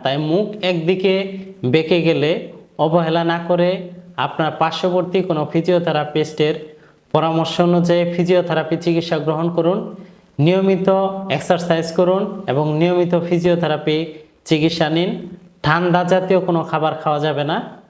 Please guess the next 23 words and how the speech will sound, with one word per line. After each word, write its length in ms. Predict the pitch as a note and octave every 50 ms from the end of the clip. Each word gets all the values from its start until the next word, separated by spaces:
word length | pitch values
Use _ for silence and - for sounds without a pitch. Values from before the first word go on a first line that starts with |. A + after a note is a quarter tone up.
| _ _ - _ _ _ C#3+ D3
এবং 180 | D3 D3+ C3+ C#3+ - - - _ -
চিনিযুক্ত 580 | - G3 G3+ G3+ G#3 G3+ F#3 F#3+ F#3 F#3+ F#3+ G3 F3 F3
কোনো 140 | F3+ E3+ D#3+ - -
খাবার 220 | E3 D3 D#3+ D3+ - -
খাওয়া 160 | D#3+ D3+ D3+
যাবে 260 | C#3+ D#3 D3 C3+ C#3+
না। 140 | C3+ D3 F3+ A#3 - - - - - _ _ _ _ _ _ _ _ _ -
ফিজিওথেরাপি 640 | E3+ F3 E3+ G#3 G3+ G3 G3 F#3 F3 F3 F3 F3+ F#3 F3+ -
চিকিৎসা, 420 | G3+ F#3+ F#3+ F3 - - F#3 F3+ G#3 A#3+ - - - - - - - -
মেডিসিন, 640 | A#2+ C3+ D3+ E3 E3 F3 F3 F3 F3 F#3 F#3+ F#3+ G3+ G#3 - - - - - - - - - _ - C#3 D#3
এমনকি 360 | E3 F3+ F#3+ F3+ F3+ F3+ E3+ F3 F3 F3 F3 F3
ট্যাপিংয়ের 480 | F#3 F#3 F#3 F#3 G3+ G3 G3 G3 F#3+
মাধ্যমে 500 | F#3 F#3 F3+ D#3+ D#3 F3+ F3 F3 F3+ F3+ F#3+ G3+ - - - - -
আপনার 360 | - C#3+ D3 - - D#3+ D#3+ D3+ - -
বেলস 260 | D#3+ E3 F3+ F3 F3 - -
পালসি 420 | F3+ E3+ F3 F3 - - F#3 F#3 F#3 F3+ -
বা 100 | D3 C#3+ C#3+
মুখ 240 | C#3+ D3 D#3 E3+ E3 E3+ E3+ E3+
একদিকে 420 | D#3+ D3 - - E3+ F3 - F3 E3+ -
বেঁকে 240 | E3 D#3+ E3 F3 E3+
যাওয়া 240 | E3+ F3 E3+ E3 D#3+ C#3+ D3
যে 60 | D3
সমস্যা, 480 | D3 - E3 D#3+ D#3+ - - - F3